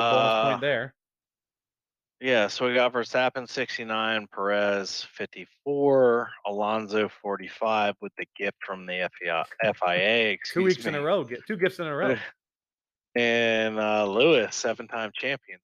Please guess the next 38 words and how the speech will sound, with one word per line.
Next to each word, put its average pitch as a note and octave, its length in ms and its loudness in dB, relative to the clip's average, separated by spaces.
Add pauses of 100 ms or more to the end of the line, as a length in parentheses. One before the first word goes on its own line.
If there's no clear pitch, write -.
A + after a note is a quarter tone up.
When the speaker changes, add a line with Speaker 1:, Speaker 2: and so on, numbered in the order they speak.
Speaker 2:
thirty-eight G2 400 -6 (140)
points, A#2+ 520 -6
Sainz G#2 460 -6 (140)
twenty, A2+ 440 -8
Stroll G2 560 -6 (160)
twenty. G#2 380 -6 (640)
Speaker 1:
How, F#3 460 -8
how, E3+ 200 -8
I D#3+ 60 -10
don't E3 140 -6
know F#3 60 -6
if D3+ 80 -12
you, D3+ 120 -14
how F3 240 -8
happy F3+ 300 -8
was A#2 160 -8
Lewis E3 220 -6
to A#2 60 -12
get A2 120 -6
a G#2+ 40 -6
P - 140 -12
two? D#3 260 -10 (400)
He C3 60 -10
seemed G3 220 -2
<laughs> - 0 -
really, D3+ 400 2
really D3 400 6
excited, B2+ 520 -2
man. G#2 140 -6
Speaker 2:
Psyched. G#2+ 300 2 (480)
Speaker 1:
Yeah. - 80 -2
Speaker 2:
Thanks C#3 260 2
to B2+ 80 -10
the A#2+ 80 -8
guys A#2+ 340 2
at A#2 120 -14
the A#2 80 -4
factory. G2 600 -6